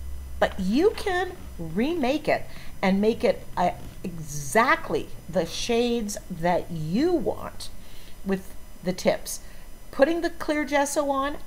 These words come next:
absolutely worked here to take off that shine that was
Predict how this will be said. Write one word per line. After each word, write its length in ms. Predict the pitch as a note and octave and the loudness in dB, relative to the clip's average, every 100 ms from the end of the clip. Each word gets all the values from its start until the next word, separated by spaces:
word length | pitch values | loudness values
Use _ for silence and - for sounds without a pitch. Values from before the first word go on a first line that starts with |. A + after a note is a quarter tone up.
| - | -2
absolutely 1200 | A3 A#3+ A#3+ A3+ - B3 A#3 G3+ G3+ G3 F3+ F#3 F3+ - | 2 4 4 0 0 2 2 2 2 -2 -2 -2 -2 -6
worked 640 | E3 D#3 E3+ E3 - - - | -4 2 4 2 -4 -10 -6
here 320 | D3+ - - - - - - - - - - - - - - - - - - - - | -4 -4 -4 -10 -14 -14 -14 -14 -12 -12 -12 -12 -14 -12 -12 -12 -10 -12 -10 -10 -8
to 80 | F3 | -4
take 320 | - A3 A3+ | 2 2 4
off 200 | A3 G#3+ | 4 6
that 300 | F#3+ F3 - | 6 6 4
shine 840 | - - - F3+ F#3 G3+ A#3+ D4+ - - - | -2 0 4 6 6 6 4 0 -4 -14 0
that 200 | F#3 - | 2 6
was 260 | F3 E3+ | 4 2